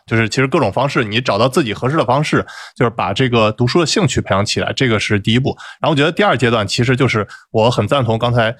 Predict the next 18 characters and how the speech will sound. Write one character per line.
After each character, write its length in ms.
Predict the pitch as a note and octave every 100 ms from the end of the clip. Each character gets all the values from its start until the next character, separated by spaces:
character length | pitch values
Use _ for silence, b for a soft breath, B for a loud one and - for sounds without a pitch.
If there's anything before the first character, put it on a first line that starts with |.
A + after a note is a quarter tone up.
| b
最 140 | D3
早 160 | B2+ F#2+
瑞 160 | A#2+ A#2+
说 180 | B2+
的， 80 | B2+
就 80 | G#2+
是 120 | A2
你 120 | G2+
要 180 | G2+ B2+
用 200 | C#3+ B2 B B
功 240 | E3 E3+ F#3
利 200 | F3 A#2
的 180 | F#2
态 220 | - - G#2+
度 120 | G2+
去 280 | - A2+ G#2
读 180 | G2+
书。 320 | - G#2+ G#2